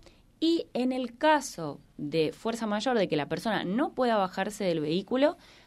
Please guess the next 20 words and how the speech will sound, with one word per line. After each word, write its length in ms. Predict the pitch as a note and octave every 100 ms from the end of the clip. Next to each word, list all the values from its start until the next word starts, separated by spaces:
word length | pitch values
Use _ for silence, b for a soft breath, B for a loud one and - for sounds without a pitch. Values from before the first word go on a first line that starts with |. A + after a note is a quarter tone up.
| _
puede 360 | - C4+ C#4 C#4
ir 280 | C#4 D4+ -
la 180 | F#3+ F#3
presidenta 600 | F3 E3+ - F3+ G3 G#3
de 80 | A3
mesa, 240 | B3 D4
las 120 | A3+ F3+
autoridades 480 | D#3+ E3+ F3+ F#3+
de 100 | A3+ A#3+
mesa, 480 | C#4 D4 C#4+ C#4 B B
ac-, 380 | - E3+ - -
acercarle 800 | - E3 D#3+ D#3+ D4 D4+ A3 G#3+
el 220 | - D#3+ E3
voto 500 | G3 G3+ A3+ D4 - -
que 240 | - C#3
elija 400 | D3 G3+ A#3+ F3
dentro, 380 | D3+ F#3+ A#3+ A#3+
adentro 400 | - D3+ F3 F#3+
del 120 | G#3+ A#3
auto, 520 | C4 A#3 A#3 C#4+